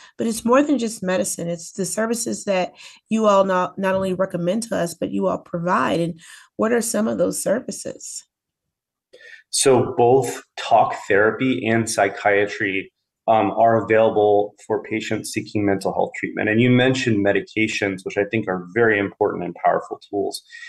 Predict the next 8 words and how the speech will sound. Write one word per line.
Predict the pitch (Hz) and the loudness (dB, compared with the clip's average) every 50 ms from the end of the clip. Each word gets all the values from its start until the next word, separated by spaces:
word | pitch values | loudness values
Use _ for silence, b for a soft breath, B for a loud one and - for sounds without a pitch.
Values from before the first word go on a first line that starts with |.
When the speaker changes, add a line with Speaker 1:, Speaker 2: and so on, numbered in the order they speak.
| B B B | B B B
Speaker 2:
And | - 110 107 104 - - - | -2 0 0 -2 -4 -8 -8
traditionally, | - - 123 120 120 123 127 120 - 127 120 113 113 | -4 -2 -2 0 2 2 0 2 0 0 0 0 0
psychiatry | - - 95 92 - - - 117 120 120 120 120 120 117 | 0 -2 -4 -4 -4 0 2 4 4 2 0 0 -2 -2
or | 107 101 101 | 0 0 -2
your | 92 92 92 - - - | -2 -4 -6 -10 -14 -12
P | 117 | -12
C | 110 - - 104 92 - | -12 -10 -12 -14 -14 -14
P, | - - 113 110 110 113 117 117 | -10 -6 -4 -2 -2 -2 -4 -4